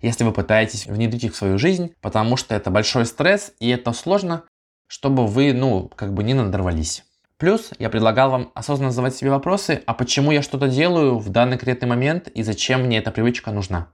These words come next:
В описании к подкасту я оставлю ссылку на очень интересную и подробную статью про развитие привычек с примерами. Там, правда, очень много примеров, и они реально классные. Она интересная, написана простым языком.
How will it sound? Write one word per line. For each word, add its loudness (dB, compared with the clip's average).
В 0
описании 2
к -10
подкасту -2
я 4
оставлю 0
ссылку -2
на 0
очень 0
интересную 0
и -6
подробную 2
статью 0
про 0
развитие 0
привычек -2
с -12
примерами. 0
Там, 0
правда, 2
очень -4
много 0
примеров, -2
и -4
они -2
реально 2
классные. -4
Она 0
интересная, 0
написана -4
простым -6
языком. -2